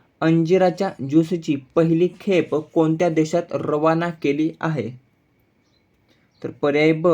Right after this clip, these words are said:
पोलंड या देशामध्ये. बघा, कृषी उत्पादन निर्यात विकास प्राधिकरण ॲपेडाने भारतातील पहिलेच ready to drink म्हणजेच तयार पेय असलेल्या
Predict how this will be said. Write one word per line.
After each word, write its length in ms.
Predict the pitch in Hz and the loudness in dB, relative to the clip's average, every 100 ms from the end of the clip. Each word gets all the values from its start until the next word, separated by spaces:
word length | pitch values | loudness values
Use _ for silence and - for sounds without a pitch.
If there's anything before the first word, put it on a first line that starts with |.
| 147 - _ _ _ | 0 -4 _ _ _
पोलंड 460 | 156 156 160 165 156 | 4 6 6 4 2
या 140 | 151 | 2
देशामध्ये. 540 | 143 139 143 131 123 113 | 0 -2 -2 -2 -2 -2
बघा, 200 | 107 - - _ _ _ - | -2 -10 -18 _ _ _ -2
कृषी 280 | 156 160 180 | 0 2 2
उत्पादन 480 | 170 165 165 170 160 | 2 2 0 0 0
निर्यात 340 | 160 165 165 | 2 0 -2
विकास 400 | 147 156 170 - | -4 -2 -4 -6
प्राधिकरण 600 | - 156 160 160 156 151 - - | -2 0 0 0 0 -2 -8 -4
ॲपेडाने 560 | 160 165 185 170 147 | -2 0 0 0 -2
भारतातील 580 | 156 147 143 160 160 175 160 - | -4 -2 -2 -2 -2 -2 -4 0
पहिलेच 500 | 175 190 180 - - _ _ - | 2 2 2 0 -4 _ _ -8
ready 400 | 127 147 165 180 175 | 0 4 4 4 4
to 80 | 190 - - 127 123 | 0 -2 -10 -6 2
drink 300 | 170 156 - | 2 2 -2
म्हणजेच 460 | 139 147 151 175 160 - _ 156 | -8 -8 -4 -4 -4 -14 _ 0
तयार 320 | 147 156 170 - _ _ _ _ _ _ - | 2 2 -2 -8 _ _ _ _ _ _ -2
पेय 280 | 151 151 160 - | 2 2 2 0
असलेल्या 540 | 160 170 170 143 151 | -4 0 2 2 0